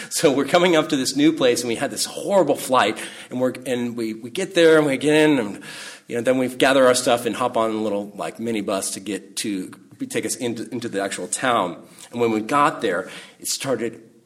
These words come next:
pouring, pouring rain. We arrived in Pelourinho, the little, uh, the, like, the main, uh, colonial part of the, of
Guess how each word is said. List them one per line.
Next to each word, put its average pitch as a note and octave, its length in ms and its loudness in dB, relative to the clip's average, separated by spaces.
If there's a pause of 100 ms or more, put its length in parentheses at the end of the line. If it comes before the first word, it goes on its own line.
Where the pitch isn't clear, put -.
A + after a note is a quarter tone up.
pouring, - 1080 0 (280)
pouring B2 680 -4
rain. F2+ 320 -10
We G2 120 -8
arrived A2 440 -2
in G2 260 -8
Pelourinho, G#2 680 -6
the F#2+ 140 -6
little, G2+ 320 -6 (100)
uh, F2+ 280 -10 (100)
the, F#2 160 -8
like, E2+ 220 -12 (320)
the G2 100 -12
main, G#2+ 720 -4
uh, F2+ 400 -12
colonial G#2+ 500 -4
part G#2 300 -6
of E2 80 -14
the, F#2 80 -6
of F#2+ 480 -12